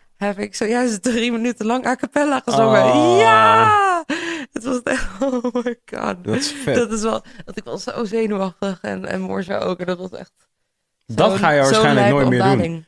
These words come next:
Speaker 2: Je gaat waarschijnlijk nog wel ooit een keer in je leven zingen op gitaar in Carré. Maar je gaat waarschijnlijk nooit meer in je leven a cappella zingen in Carré.
Speaker 1: <laughs>
Speaker 2: En zeker niet
Speaker 1: En
Speaker 2: zonder dat je het van plan was.
Speaker 1: En uiteindelijk werd dat daardoor...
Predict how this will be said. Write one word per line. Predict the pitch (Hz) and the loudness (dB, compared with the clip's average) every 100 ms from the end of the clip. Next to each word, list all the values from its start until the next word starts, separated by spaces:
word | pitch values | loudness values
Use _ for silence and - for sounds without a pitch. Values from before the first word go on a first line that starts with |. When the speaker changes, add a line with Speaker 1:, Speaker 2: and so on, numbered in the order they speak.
| _ | _
Speaker 2:
Je | 123 | -2
gaat | 156 | 0
waarschijnlijk | 147 139 165 151 | -2 -2 -2 0
nog | 135 117 | 0 0
wel | 139 175 - | 2 2 2
ooit | 156 | 0
een | 139 | 0
keer | - 131 | -2 0
in | 127 | 0
je | 120 | 0
leven | 123 117 | 0 -2
zingen | 95 131 120 - | -2 -2 -2 -4
op | 160 156 | -4 -4
gitaar | - 110 87 82 76 | -4 -4 -4 -6 -8
in | 107 95 | -6 -4
Carré. | 98 90 | -6 -8
Maar | 92 - _ _ 113 | -12 -16 _ _ -6
je | |
gaat | 143 | -4
waarschijnlijk | 131 127 131 117 | -4 -4 -2 -2
nooit | 110 127 156 | 0 0 0
meer | 139 | -2
in | 123 | -2
je | 123 | -2
leven | 120 101 - | -2 -4 -10
a | |
cappella | 113 104 120 107 90 | -8 -6 -2 -2 -4
zingen | 92 92 269 | -6 -4 -2
in | - 269 | -2 -4
Carré. | - 269 | -4 -6
Speaker 1:
<laughs> | 285 - _ - | -8 -12 _ -4
Speaker 2:
En | 113 | -2
zeker | 98 165 165 | 2 0 2
niet | 143 | 0
Speaker 1:
En | 143 | 0
Speaker 2:
zonder | 143 135 | 2 2
dat | 123 | 0
je | 120 | -2
het | 113 | -4
van | 104 | -4
plan | 104 98 | -2 -2
was. | 90 | -2
Speaker 1:
En | 233 | -2
uiteindelijk | 240 - 240 247 220 | -2 -2 -2 -2 -2
werd | 220 214 | -4 -4
dat | 208 180 | -6 -2
daardoor... | 196 208 208 196 196 | -2 0 -2 -4 -4